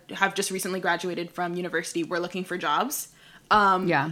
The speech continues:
Speaker 1: I think that you get on LinkedIn, you get on, um, Instagram, you get on whatever social media, and you see all of your friends having jobs, like, all of
Speaker 2: Yeah.
Speaker 1: these, like, you know, and, and you're applying, you're sending a hundred and fifty applications out, and you just keep on getting rejected, rejected, rejected, rejected. How are these people finding these amazing opportunities?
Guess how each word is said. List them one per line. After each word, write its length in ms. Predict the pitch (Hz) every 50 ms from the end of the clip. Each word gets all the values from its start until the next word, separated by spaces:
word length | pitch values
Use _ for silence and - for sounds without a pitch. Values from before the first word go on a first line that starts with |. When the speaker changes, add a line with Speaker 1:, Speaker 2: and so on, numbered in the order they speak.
| 160 - _
Speaker 1:
I 100 | - 214 214
think 200 | - 247 254 -
that 160 | 214 - 196
you 120 | 196 202
get 160 | 185 214 196
on 160 | 190 185 180 175
LinkedIn, 480 | 180 185 180 - 220 220 240 262 233 190
you 100 | 190 165
get 160 | 196 190 185
on, 360 | 185 180 175 170 170 170 - -
um, 200 | - 180 180 165
Instagram, 560 | - 190 185 - - 196 190 185 180 185 180 -
you 180 | 196 185 208
get 140 | 208 233 233
on 180 | 226 220 202 196
whatever 240 | 208 202 196 190 208
social 320 | - - 196 196 - 190
media, 300 | 180 170 170 165 165 156
and 160 | 151 135 180
you 60 | 180
see 160 | 165 - - -
all 160 | - 170 180
of 80 | 175
your 80 | 185 175
friends 300 | - 180 175 170 175 -
having 340 | - 170 165 - 160 156 170
jobs, 560 | - 208 196 196 190 190 185 180 - - - - - - - - -
like, 200 | 165 180 - -
all 280 | - 104 - 185 214 208
of 40 |
Speaker 2:
Yeah. 160 | 180 170 170 170
Speaker 1:
these, 80 | 170
like, 300 | 175 175 165 165 - - - - - _
you 100 | 208 214
know, 120 | 214 190
and, 240 | 170 196 190 185 - -
and 240 | 190 202 202 196 -
you're 260 | - 185 170 202 208 208
applying, 540 | 202 202 208 - - 202 202 202 202 196
you're 80 | 185 190
sending 260 | - - 202 202 180
a 60 | 170
hundred 280 | 185 - 208 196 196 180
and 80 | 170 175
fifty 260 | - 190 190 - 185 160
applications 640 | 165 165 - - 170 - 185 175 170 - 180 170 - 170
out, 240 | 175 170 160 160 - - - -
and 160 | - 185 190 196
you 60 | 185
just 180 | - 202 -
keep 160 | - - 190 -
on 120 | 190 202
getting 240 | 190 185 175 185 185
rejected, 480 | 180 175 - 185 175 - - 170 165
rejected, 420 | 165 175 - 180 165 - - 170 165
rejected, 420 | 175 170 - 175 170 - 175 165
rejected. 440 | 165 160 - 180 175 - - 151 135
How 200 | - - 196 208
are 60 | 214 214
these 200 | 208 190 - -
people 240 | - 196 - 190
finding 420 | 185 - - 175 180 180 175 175 175
these 140 | 170 170 170
amazing 340 | 180 180 170 180 175 180 165
opportunities? 760 | 160 165 - 170 - - 175 170 165 151 147 147 - -